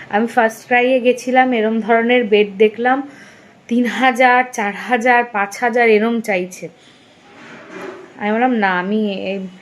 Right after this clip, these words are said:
এই কদিনের জন্য কদিনই শোবে, হয়তো ছ মাস, কারণ আমি তো কট বানাচ্ছি, কটেই আমি ট্রান্সফার করব, কটে আমার আলাদা ম্যাট্রেস, আলাদা তোষক, সবই লাগবে। তোষক আছে, ম্যাট্রেসটা বানাবো, সবই লাগবে।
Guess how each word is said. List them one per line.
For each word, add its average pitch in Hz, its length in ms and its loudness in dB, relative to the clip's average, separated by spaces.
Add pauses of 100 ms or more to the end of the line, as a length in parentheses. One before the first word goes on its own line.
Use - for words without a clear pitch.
এই 269 320 0
কদিনের 277 500 0
জন্য 294 260 -4
কদিনই 285 440 0
শোবে, 180 360 -4 (440)
হয়তো 220 220 0
ছ 233 160 -4
মাস, 208 320 0
কারণ 233 180 0
আমি 233 140 -2
তো 269 160 -4
কট 220 280 2
বানাচ্ছি, 214 760 -2 (460)
কটেই 240 460 4
আমি 233 180 0
ট্রান্সফার 220 640 0
করব, 214 380 -2
কটে 214 320 2
আমার 214 240 0 (320)
আলাদা 214 320 2
ম্যাট্রেস, 214 640 2
আলাদা 208 480 2 (100)
তোষক, 220 480 -2
সবই 226 340 -2
লাগবে। 202 280 -2
তোষক 247 360 -2
আছে, 247 400 -2 (360)
ম্যাট্রেসটা 226 560 -2
বানাবো, 196 460 -2 (960)
সবই 220 360 0
লাগবে। 180 380 0